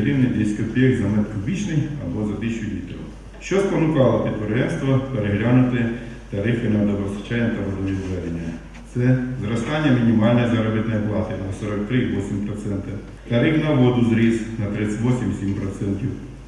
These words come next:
Е, тариф на електроенергію на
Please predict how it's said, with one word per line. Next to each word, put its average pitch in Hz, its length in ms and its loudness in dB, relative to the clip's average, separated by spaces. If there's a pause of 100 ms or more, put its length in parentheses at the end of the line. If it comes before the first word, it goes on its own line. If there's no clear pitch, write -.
(520)
Е, 101 340 -2
тариф 151 320 6
на 139 60 6
електроенергію 117 840 6 (280)
на 107 60 2